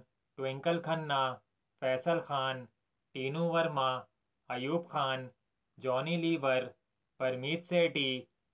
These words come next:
अर्चना पूरन सिंह, टीकू टलसानिया, असरानी और तन्वी आजमी।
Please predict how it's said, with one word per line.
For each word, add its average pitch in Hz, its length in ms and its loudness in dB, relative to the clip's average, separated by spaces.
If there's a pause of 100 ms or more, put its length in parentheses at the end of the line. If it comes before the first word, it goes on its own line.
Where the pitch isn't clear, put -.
(160)
अर्चना 160 520 0
पूरन 160 460 2
सिंह, 131 340 -4 (520)
टीकू 131 300 2
टलसानिया, 160 760 0 (520)
असरानी 139 600 -2 (460)
और 131 260 0
तन्वी 151 380 0 (160)
आजमी। 127 340 -2